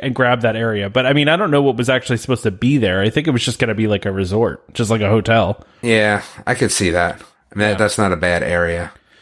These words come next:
Speaker 1: Yeah, but I mean, I don't know what they, I don't know what they were gonna do. And then I also forgot too about, uh, Disney Sea, which they were gonna build in
Speaker 2: Yeah.
Speaker 1: California.
Speaker 2: That would have been neat.
Speaker 1: Yeah. So
Speaker 2: I
Speaker 1: that
Speaker 2: think
Speaker 1: would
Speaker 2: if
Speaker 1: have
Speaker 2: you,
Speaker 1: been cool
Speaker 2: if you're,
Speaker 1: too.
Speaker 2: if you're gonna D V C it, I think the,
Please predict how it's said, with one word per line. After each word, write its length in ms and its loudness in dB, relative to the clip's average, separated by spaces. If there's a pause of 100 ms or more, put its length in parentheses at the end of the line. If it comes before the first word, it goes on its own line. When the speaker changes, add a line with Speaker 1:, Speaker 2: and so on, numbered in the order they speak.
(200)
Speaker 1:
Yeah, 180 0
but 100 0
I 60 2
mean, 160 0
I 80 4
don't 160 2
know 120 4
what 200 0
they, 300 -2
I 100 -2
don't 340 -2
know 180 0
what 160 -2
they 80 -6
were 80 -8
gonna 160 -6
do. 320 -4
And 120 -4
then 160 2
I 200 0
also 260 2
forgot 380 0
too 240 0
about, 260 2
uh, 180 0
Disney 380 0
Sea, 460 0 (100)
which 220 -4
they 100 2
were 80 0
gonna 180 0
build 380 2
in 80 2
Speaker 2:
Yeah. 140 2
Speaker 1:
California. 680 2 (440)
Speaker 2:
That 160 -4
would 100 -2
have 80 -2
been 160 -2
neat. 220 -8 (480)
Speaker 1:
Yeah. 320 -6 (280)
So 180 -6
Speaker 2:
I 20 2
Speaker 1:
that 80 2
Speaker 2:
think 100 2
Speaker 1:
would 60 0
Speaker 2:
if 60 0
Speaker 1:
have 60 -2
Speaker 2:
you, 60 2
Speaker 1:
been 60 -8
cool 80 0
Speaker 2:
if 80 -2
you're, 220 2
Speaker 1:
too. 80 -10
Speaker 2:
if 140 0
you're 120 2
gonna 160 4
D 180 2
V 160 0
C 320 0
it, 180 -2
I 100 -2
think 220 -2
the, 60 0